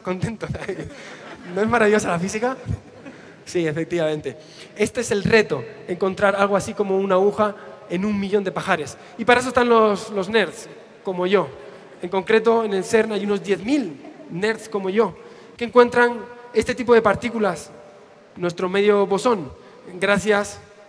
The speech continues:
a los estudios. En particular a tres herramientas fundamentales que les voy a presentar. Por un lado tenemos los histogramas. Un histograma no es más que una tabla de valores ordenados, eh, para poder estudiar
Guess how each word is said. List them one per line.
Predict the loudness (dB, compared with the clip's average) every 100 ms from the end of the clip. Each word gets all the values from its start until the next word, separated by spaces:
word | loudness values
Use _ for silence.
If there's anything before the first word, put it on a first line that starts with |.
| -20 -20 -20 -20 -20 _ -6
a | -4
los | -4
estudios. | -6 -4 -4 -4 -6 -16 -20 _ _ -8
En | 0 2
particular | 2 4 2 4
a | 2
tres | 0 -2
herramientas | -2 0 0 -2
fundamentales | -2 -2 -2 2 2 0 -2
que | -6
les | 0
voy | 2
a |
presentar. | 0 -2 -6 -6 -8 -12 -20 -20 -20 -6
Por | 2
un | 4 6
lado | 8 8
tenemos | 6 4 4
los | 2 -2
histogramas. | -2 2 4 2 0 -10 -14 -20 -20 -20 -20 -20 -20 _ _ _
Un | -4
histograma | 0 0 2 2 2
no | 2
es |
más | 2 -2
que | 2 2
una | 2 -2 -4 -6
tabla | -6 -4 -4 -2 -2
de |
valores | 0 2 4 2 0
ordenados, | -2 -2 0 0 -2 -4
eh, | -10 -14 -10 -10 -12 -20 -20 _
para | -4 -2 -2
poder | -2 -2
estudiar | -2 0 2 2